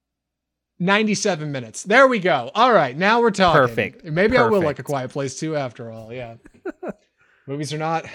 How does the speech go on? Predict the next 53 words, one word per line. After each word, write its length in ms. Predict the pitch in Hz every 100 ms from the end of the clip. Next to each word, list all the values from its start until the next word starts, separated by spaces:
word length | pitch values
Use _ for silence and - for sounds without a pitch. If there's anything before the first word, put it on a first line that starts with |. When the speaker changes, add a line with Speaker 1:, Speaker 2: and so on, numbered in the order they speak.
| -
Speaker 1:
quality 340 | 143 143 151
of 60 | 147
a 40 |
film 200 | 123 139
is 80 | 127
not 160 | 139 117
based 240 | 135 127
on 80 | 135
how 140 | 135
long 240 | 143 127 127
it 80 |
is. 180 | 131 131
I 60 | 117
gotta 140 | 117 127
remember 260 | 127 120
that. 220 | 120 127 -
Anyway, 420 | 240 285 220 139 143
if 200 | 233 247
you 160 | 262 277
enjoyed 640 | 254 151 185 214 214 170
the 80 | 165
show, 400 | - 208 190 156
the 100 | 135
biggest 320 | 123 190 202
thing 80 | 202
you 60 | 196
can 120 | 165
do 80 | 165
to 80 | 160
support 340 | - - 170
us 80 | 165
is 60 | 143
just 160 | 135
subscribe. 400 | - - 127 101 - _ _ _ -
Just 120 | 135
subscribe 340 | 139 - 190 214
to 40 |
the 60 | 202
show 200 | 202 185
to 60 |
get 100 | 156
new 140 | 143 165
episodes 300 | 160 170 139
of 80 | 147
Off 140 | 147
Script 260 | - 160 -
straight 240 | - 151
to 80 | -
your 80 | 147
phone 300 | - 156 151
every 220 | 160 151
single 260 | 139 151 131
week. 300 | 143 208 208